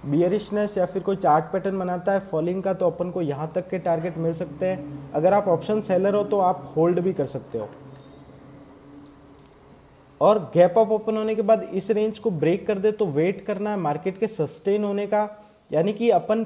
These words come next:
pull back पे entry लेंगे। जब market वापस इस point पे support लेके ऊपर की तरफ जाएगा तब अपन entry लेंगे। तो ये है हमारे पास कल के लिए trading plan कि कल अगर बाजार ऐसा कुछ move करता है तब अपन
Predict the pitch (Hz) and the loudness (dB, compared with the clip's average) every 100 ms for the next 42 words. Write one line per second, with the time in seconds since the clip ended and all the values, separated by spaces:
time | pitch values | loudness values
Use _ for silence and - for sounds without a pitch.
0 | 220 180 190 208 214 - - 190 165 160 | -2 -2 2 2 0 -2 2 2 2 0
1 | 147 131 120 117 147 180 175 170 208 160 | 0 -2 -2 -2 0 0 -2 0 -2 0
2 | 156 196 208 208 202 175 180 180 196 170 | 0 0 -2 -4 -4 -6 -4 -4 -4 -4
3 | 165 202 208 208 196 202 190 - 185 190 | -2 0 0 0 -2 0 -2 -2 -4 -2
4 | 196 185 185 185 185 - 175 165 170 170 | -2 -2 -2 0 -2 -2 0 0 0 -2
5 | 143 131 131 120 113 110 104 - - - | -2 -4 -4 -4 -6 -8 -12 -16 -20 -18
6 | - - - - - _ - 220 185 226 | -18 -20 -20 -20 -20 _ 0 2 4 6
7 | 233 226 214 214 214 220 226 220 190 190 | 8 6 4 2 2 4 2 2 -2 2
8 | 208 214 208 180 190 202 202 202 208 214 | 4 4 2 0 -2 -2 0 0 0 -2
9 | 190 196 190 196 160 151 190 185 - - | 2 2 2 2 2 2 2 0 -4 -4
10 | 196 196 190 208 208 175 190 190 180 180 | -2 0 0 0 -2 -2 -2 0 -2 2
11 | 196 190 185 185 180 196 202 | 0 2 0 2 2 2 0